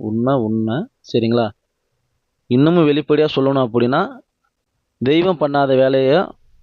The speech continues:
அவங்க இடத்துல போய் நமக்கு வந்து இந்த வேலையை வந்து செஞ்சு கொடுக்கும் முழுமையா. அப்படி தெய்வம் செய்யாத வே-, வேலையையும், இல்ல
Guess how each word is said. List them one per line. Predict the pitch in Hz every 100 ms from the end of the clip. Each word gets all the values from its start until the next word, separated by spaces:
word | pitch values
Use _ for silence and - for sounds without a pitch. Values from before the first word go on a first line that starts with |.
| _ _ _
அவங்க | 127 139 135
இடத்துல | 135 147 156 131
போய் | 127 127 180 170 - _ _ _ _ _ _ _ _ _ _ -
நமக்கு | 135 127
வந்து | 127 143
இந்த | 123
வேலையை | 123 131
வந்து | 123 131
செஞ்சு | 117 120
கொடுக்கும் | 117 104 110
முழுமையா. | 110 110 110 120
அப்படி | 113 185 - _ 113
தெய்வம் | 120 139 151
செய்யாத | - 117 127 120
வே-, | 110 107 - -
வேலையையும், | 113 113 110 101 101 127 247 233
இல்ல | 165